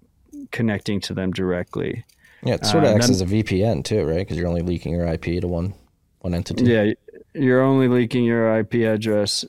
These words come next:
Speaker 1: to the blaster re-, wh-, whatever relays you connect to, right? So if it's only the blaster relay, then they're the only ones that know your I P address.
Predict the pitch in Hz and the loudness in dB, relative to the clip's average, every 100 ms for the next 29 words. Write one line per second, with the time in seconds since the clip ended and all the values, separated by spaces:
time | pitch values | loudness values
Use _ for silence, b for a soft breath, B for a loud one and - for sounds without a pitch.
0 | - - 117 107 101 98 - 107 101 110 | -10 -6 -2 0 0 -2 -4 -6 -2 0
1 | 117 117 120 120 120 123 120 120 117 123 | 0 -2 -2 0 0 -2 0 0 2 2
2 | 113 107 104 98 92 90 90 82 - 95 | 0 0 2 0 -2 -6 -6 -8 -10 -8
3 | 92 101 107 101 - 104 107 120 117 107 | -6 -4 -4 -4 -4 -4 -2 0 0 0
4 | 107 110 - 110 107 104 101 98 92 - | 0 -2 -2 -2 0 0 -2 -2 -4 -2
5 | 107 107 104 101 101 98 92 98 98 95 | -2 0 0 -2 -2 -4 -4 -2 -2 -2
6 | 113 123 117 117 110 - | 0 0 2 0 0 -4